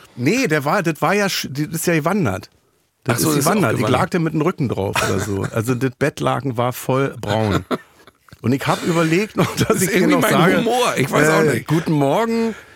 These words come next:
Speaker 1: ist jetzt nicht so, wie Sie denken. Das
Speaker 2: Ja.
Speaker 1: ist keine Kacke, das ist Schokolade.“
Speaker 2: Oh Gott, da fallen mir Geschichten ein,
Speaker 1: Das
Speaker 2: die ich
Speaker 1: ist
Speaker 2: nicht
Speaker 1: wie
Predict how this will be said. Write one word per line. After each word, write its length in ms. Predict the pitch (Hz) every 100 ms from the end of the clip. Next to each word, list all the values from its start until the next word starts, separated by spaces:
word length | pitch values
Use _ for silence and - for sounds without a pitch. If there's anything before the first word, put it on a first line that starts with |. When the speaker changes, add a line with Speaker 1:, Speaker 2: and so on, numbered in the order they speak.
| - - -
Speaker 1:
ist 240 | 143 -
jetzt 240 | 185 165 165
nicht 140 | 170
so, 200 | - 156
wie 60 | 160
Sie 140 | 151
denken. 500 | 127 127 120 101 101 98
Das 120 | 131
Speaker 2:
Ja. 40 | -
Speaker 1:
ist 200 | 165 -
keine 260 | 127 120
Kacke, 340 | - 127 127 143
das 120 | 123
ist 160 | 139 135
Schokolade.“ 680 | - 123 104 95 95 92 98 _ _ _ _ _ _ _ - - -
Speaker 2:
Oh 100 | - 82
Gott, 220 | 80 76
da 80 | 82
fallen 220 | - 82
mir 100 | 80
Geschichten 320 | 78 87 -
ein, 80 | 85
Speaker 1:
Das 120 | 117
Speaker 2:
die 80 | 170
ich 0 |
Speaker 1:
ist 40 |
Speaker 2:
nicht 120 |
Speaker 1:
wie 40 | 160